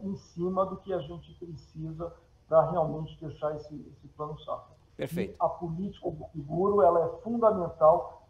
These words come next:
Speaker 1: pra gente garantir realmente essa sustentabilidade na atividade agrícola. E a gente precisa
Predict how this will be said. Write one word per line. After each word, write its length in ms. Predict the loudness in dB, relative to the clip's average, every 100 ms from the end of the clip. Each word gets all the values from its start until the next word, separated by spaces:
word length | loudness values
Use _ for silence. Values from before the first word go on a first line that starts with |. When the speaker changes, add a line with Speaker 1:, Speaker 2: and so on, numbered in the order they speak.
| -4
Speaker 1:
pra 120 | -2
gente 280 | -2 -6 0
garantir 680 | 2 4 2 -6 -8 -8 -10 -18 _
realmente 760 | 2 4 4 -2 -4 -4 -6 -2 -2
essa 480 | 0 2 2 2 -6
sustentabilidade 960 | -8 -6 -4 0 0 -2 0 4 4 2
na 80 | -8
atividade 560 | -12 -14 -4 -4 -4
agrícola. 260 | -12 -14 -16 -14
E 80 | -14
a 60 |
gente 200 | -12 -14
precisa 580 | -14 -16 -14 -10 -10 -10